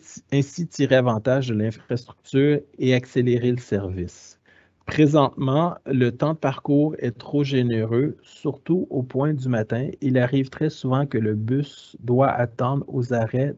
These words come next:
pour ne pas être en avance. Donc, pour répondre à la question,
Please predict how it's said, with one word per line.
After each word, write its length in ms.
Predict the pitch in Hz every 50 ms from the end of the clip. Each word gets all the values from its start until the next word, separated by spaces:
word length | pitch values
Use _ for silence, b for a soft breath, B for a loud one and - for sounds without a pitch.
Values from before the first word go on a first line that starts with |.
| - - _ _
pour 200 | _ 139 131 131
ne 100 | 127 120
pas 260 | 113 113 - 143 139 135
être 220 | 135 135 - -
en 80 | 120 113
avance. 720 | 113 104 98 95 78 62 - - - - - - - _ b b b b b b b b b b _
Donc, 480 | - 139 135 131 131 127 120 117 - - - - - _
pour 240 | - 165 170 175 160
répondre 480 | 147 160 151 139 - 156 151 160 156 143
à 160 | 135 127 123
la 160 | 120 117 113
question, 1000 | 117 123 113 107 - _ _ _ _ _ - 131 131 135 143 147 160 165 156 -